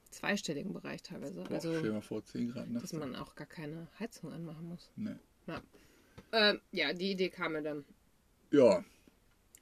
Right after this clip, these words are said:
Speaker 2: Ist jetzt, die Idee ist jetzt neu für mich. Ich hatte die ganze Zeit so Griechenland im Kopf.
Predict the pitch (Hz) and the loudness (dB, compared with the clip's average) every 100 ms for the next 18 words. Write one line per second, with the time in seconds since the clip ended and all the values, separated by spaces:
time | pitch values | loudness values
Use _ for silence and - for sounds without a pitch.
0 | - - - 151 - 143 135 135 143 139 | -16 -10 6 8 8 10 10 12 10 8
1 | 113 120 120 123 113 151 - - - _ | 6 8 8 6 2 2 -2 -20 -20 _
2 | _ _ - _ 107 127 - 120 113 110 | _ _ -20 _ -2 0 2 4 4 2
3 | 98 98 110 120 101 104 - 113 | 0 -2 -2 0 0 -2 -4 -6